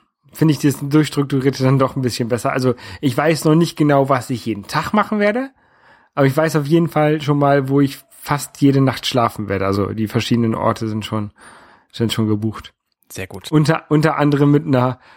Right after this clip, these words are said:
Speaker 1: Fünf-Tagesreise, äh, durch Fidschi oder Sechstagesreise durch Fidschi. Das wird schon sehr geil. Also auf die verschiedenen Inseln. Das wird sehr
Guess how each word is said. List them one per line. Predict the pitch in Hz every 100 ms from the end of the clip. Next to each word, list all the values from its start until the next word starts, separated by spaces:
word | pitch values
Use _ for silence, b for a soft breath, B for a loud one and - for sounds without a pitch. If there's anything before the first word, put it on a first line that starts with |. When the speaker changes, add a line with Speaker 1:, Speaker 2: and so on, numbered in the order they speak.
| b
Speaker 1:
Fünf-Tagesreise, | - 156 151 - 139 143 139 127 135 135 139
äh, | - 135 123
durch | 120 123 -
Fidschi | - 160 135
oder | 110
Sechstagesreise | 113 127 - 123 123 110 120 117
durch | 120 113
Fidschi. | - 135 - 110
Das | 101
wird | - -
schon | 120
sehr | 123
geil. | 131 -
Also | 113 113
auf | 113 -
die | -
verschiedenen | 113 120 120 120
Inseln. | 135 123 120 120 B B B B B B
Das | _
wird | 127
sehr | 135